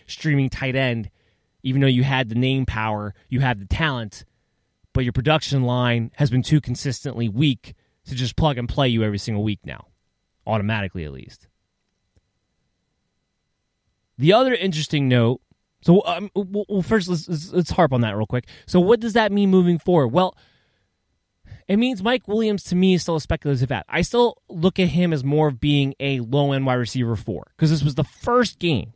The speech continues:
This was the first time since Justin Herbert's taken over that we've seen Mike Williams be able to be targeted at a significant level while Keenan Allen is healthy. It's the first time we saw it.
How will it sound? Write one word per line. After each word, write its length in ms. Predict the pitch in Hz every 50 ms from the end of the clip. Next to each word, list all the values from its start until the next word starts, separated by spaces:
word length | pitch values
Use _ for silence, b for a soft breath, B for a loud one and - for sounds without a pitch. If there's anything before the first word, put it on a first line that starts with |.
| _ _ -
This 120 | 147 160
was 80 | 143 135
the 80 | 156
first 480 | - _ _ - 262 254 254 233 - -
time 520 | - - - 196 190 160 95 69 53 50 _ _ _
since 180 | - 151 143 -
Justin 240 | 170 165 151 151
Herbert's 240 | 165 165 165 156 -
taken 220 | 160 156 - 143 143
over 220 | 139 127 101 110
that 100 | 120 123
we've 200 | 139 156 147 -
seen 360 | - - 180 165 151 139 127 b b b b b
Mike 340 | - 143 151 165 185 170 -
Williams 320 | 175 165 170 165 160 123 -
be 180 | - 151 147
able 120 | 151 143 131
to 60 | 123
be 100 | 131 123
targeted 500 | - - - 208 226 220 185 175 156 151
at 80 | 139
a 100 | 139 135
significant 540 | 131 - - 151 175 190 - - 196 - -
level 580 | 120 120 131 156 190 196 180 143 127 120 117 b b b b b b b
while 400 | - 113 110 143 156 165 175 170
Keenan 360 | - - - 170 160 156 143
Allen 260 | 139 139 131 123 120 113
is 100 | 104 -
healthy. 280 | 101 95 87 - -
It's 100 | - 127
the 60 | 170
first 300 | - - 240 240 247 -
time 240 | - 220 196 170 156
we 80 | 147 131
saw 200 | - - 104 73
it. 160 | - -